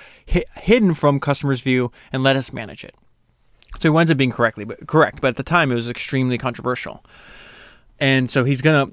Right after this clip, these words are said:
and he gets a lot of pushback on this. But then we see Ellison, Ellison tells us his core business philosophy.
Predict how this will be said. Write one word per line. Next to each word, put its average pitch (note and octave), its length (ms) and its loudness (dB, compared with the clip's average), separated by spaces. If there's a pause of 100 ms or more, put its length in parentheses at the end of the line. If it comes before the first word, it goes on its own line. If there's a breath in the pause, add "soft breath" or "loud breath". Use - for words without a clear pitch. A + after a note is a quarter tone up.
and C#3 140 2
he C#3 60 4
gets C3+ 180 2
a B2+ 40 2
lot C#3 140 4
of - 80 -2
pushback A#2+ 460 -2
on G#2 80 -6
this. G#2 140 -12
But C3 160 -6
then F#3 160 2
we A#3 80 0
see C#3+ 320 0
Ellison, C#3 380 0
Ellison A#3 340 2
tells E3+ 240 2
us E3 140 -4
his D3 100 -6
core D3 180 2
business D#3+ 320 0
philosophy. - 640 -14